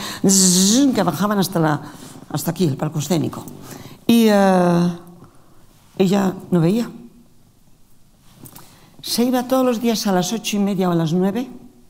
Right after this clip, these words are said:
se ponía unas zapatillas de bailarina y empezaba a bajar las escaleras. Hasta que el día de la primera,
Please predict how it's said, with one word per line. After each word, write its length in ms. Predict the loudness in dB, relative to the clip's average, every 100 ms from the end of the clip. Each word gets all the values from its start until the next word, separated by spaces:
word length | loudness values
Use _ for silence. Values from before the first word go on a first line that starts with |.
| _ _ -20 -8
se 140 | -6
ponía 240 | -2 0
unas 140 | 0 -4
zapatillas 460 | -2 -2 -2 -2
de 60 | 0
bailarina 560 | -2 0 0 -2 -4 -10 -18 -20 -20 -20 -6
y 60 | -2
empezaba 380 | 0 -2 0
a 40 | -2
bajar 220 | -2 -2
las 180 | -2 -2
escaleras. 760 | -4 -2 -2 -2 -4 -8 -12 -16 -20 -20 -10 -2
Hasta 600 | 0 0 0 0 0 -4 -12 -20 -20 -20 -4
que 80 | 0
el 100 | 2
día 200 | 2 2
de 80 |
la 140 | 2 0
primera, 460 | 0 0 0 0